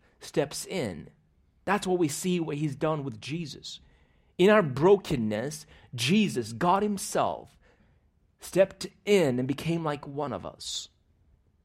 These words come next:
to experience the same pain. Right? And that is what we preach every single morning. That Jesus, we have a high priest that knows our pain, that comes in the midst of our pain.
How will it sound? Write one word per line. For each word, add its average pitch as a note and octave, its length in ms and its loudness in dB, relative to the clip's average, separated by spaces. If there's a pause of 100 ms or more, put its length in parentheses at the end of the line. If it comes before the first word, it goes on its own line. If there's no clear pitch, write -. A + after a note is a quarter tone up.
(120)
to D#3+ 120 6
experience D#3+ 680 -2
the C#3+ 100 -4
same D3 260 -8
pain. A#2 560 -10 (1300)
Right? D#3+ 140 -4
And E3+ 140 0
that G3 160 0
is F3 180 2
what D#3+ 180 -6
we D#3 120 -6
preach - 460 -12
every G#2 240 -8
single G#2 260 -10
morning. G#2+ 400 -10 (1000)
That C#3 80 -4
Jesus, D#3+ 500 -2
we E3 100 -2
have D3 320 -4 (100)
a C3 220 -2 (240)
high C#3+ 220 -4
priest D#3 520 -8
that C3 120 -4
knows D#3 340 -6
our G2 80 -12
pain, - 380 -14 (1700)
that D#3 160 -4
comes E3+ 460 0
in D#3+ 180 -2
the D3+ 80 0
midst D#3 260 -4
of A#2 120 -6
our G2+ 100 -4
pain. - 480 -14